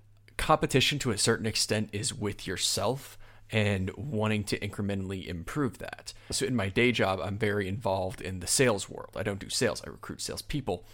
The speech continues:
But, um, in sales, there is this, it's a very competitive spirit, not just to outdo the other people at your team or to outdo your competitors, but to outdo yourself. Like, you're wanting to constantly get your own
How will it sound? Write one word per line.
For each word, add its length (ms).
But, 400
um, 540
in 180
sales, 580
there 280
is 340
this, 460
it's 220
a 40
very 400
competitive 600
spirit, 480
not 320
just 400
to 180
outdo 380
the 100
other 160
people 360
at 120
your 120
team 300
or 100
to 120
outdo 220
your 140
competitors, 840
but 120
to 160
outdo 240
yourself. 800
Like, 120
you're 120
wanting 500
to 120
constantly 600
get 300
your 340
own 380